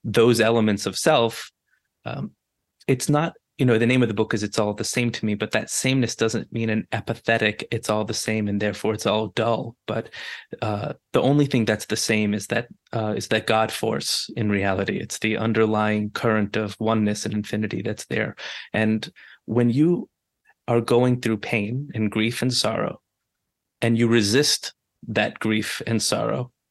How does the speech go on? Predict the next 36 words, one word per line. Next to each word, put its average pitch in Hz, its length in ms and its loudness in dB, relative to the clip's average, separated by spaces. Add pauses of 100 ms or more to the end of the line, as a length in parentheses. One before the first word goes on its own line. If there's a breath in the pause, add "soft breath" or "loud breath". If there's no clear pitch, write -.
(240)
so 123 180 2
that's 117 400 0
where 110 440 4 (100)
the, 110 220 0
the 104 120 -2
tension 120 500 0
comes, 104 400 -4
and 110 100 -2
you're 110 100 0
not 110 220 0
living 110 300 0
in 104 200 0
that, 113 200 -6 (520)
that 110 200 -2
state 110 260 0
of 104 460 -2
hi-, - 180 -8
hishtavos. - 840 -2 (460 loud breath)
Uh, 107 220 -6
but 120 240 0
to - 80 -4
be 135 160 4
able 147 140 2
to 127 120 2
be 117 240 -2
there 139 380 -2 (120)
with 127 220 2
the 123 80 -2
pain 113 420 -4 (240 soft breath)
and 127 120 4
not 147 180 4
to 160 80 0
fight - 320 -2
it. - 280 -8
And 120 280 0 (200)
when 127 460 2